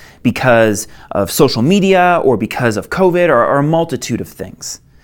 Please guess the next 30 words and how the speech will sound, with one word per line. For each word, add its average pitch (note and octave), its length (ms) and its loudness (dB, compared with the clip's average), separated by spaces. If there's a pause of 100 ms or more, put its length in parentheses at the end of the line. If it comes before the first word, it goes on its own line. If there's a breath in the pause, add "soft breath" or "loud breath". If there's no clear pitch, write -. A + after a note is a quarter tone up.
(460 loud breath)
But - 360 2
I D#3+ 100 0
don't F#3+ 240 0
need E3+ 300 -2
to, F#2+ 260 -8 (160)
because C#3+ 300 -6
we're D#3+ 180 -4
all D#3+ 240 -4
too F3+ 260 -8
familiar B2+ 840 -4 (580 soft breath)
with C#3+ 380 -2 (180)
anxiety. G2 600 -10 (1500 soft breath)
Uh, - 140 -8 (100)
we're D#3 200 2
being F#3 260 2
bombarded D3+ 560 0
with A#2+ 140 -8
news B2+ 260 0
articles F#2 420 -4
that B2 100 0
are A#2 100 2
laced B2+ 560 -2
with A#2 140 -4
fear A2+ 260 -2
so - 160 -8
that G2 140 -6
we'll G2 120 -6
click G2 300 -12
on F#2+ 120 -16
them. - 160 -20